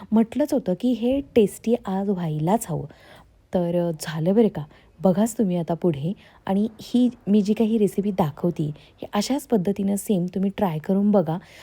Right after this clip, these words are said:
आपण अशा पद्धतीनं चिकनही बनवू शकतो, मस्त लागेल ते सुद्धा. तर खोबरं भाजून झाल्यानंतर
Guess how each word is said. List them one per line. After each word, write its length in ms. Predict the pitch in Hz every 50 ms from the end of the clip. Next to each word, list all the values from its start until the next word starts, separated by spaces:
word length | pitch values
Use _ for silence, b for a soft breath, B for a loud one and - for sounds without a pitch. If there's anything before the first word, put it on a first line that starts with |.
| B B
आपण 220 | - - 320 311
अशा 160 | 294 277 311
पद्धतीनं 380 | 294 302 262 294 277 311 311 339 320 -
चिकनही 400 | - 233 - 240 233 233 269 330
बनवू 260 | 320 247 185 170 170
शकतो, 460 | 165 - 165 - _ - 156 156 b b b b -
मस्त 240 | 226 240 - - -
लागेल 400 | 359 269 180 151 156 160 147 151
ते 80 | 170 160
सुद्धा. 320 | - 160 147 135 - 139 147 b b b b b b b b _ _
तर 200 | 220 220 202 185 226 - - - _ _ _ _ _ _ _ _ _ _ _ _ _ - _ - - - _ _ _ - -
खोबरं 300 | - - 220 190 220 247
भाजून 280 | 240 254 240 240 247 240
झाल्यानंतर 600 | 220 208 196 196 202 214 214 202 185 180 180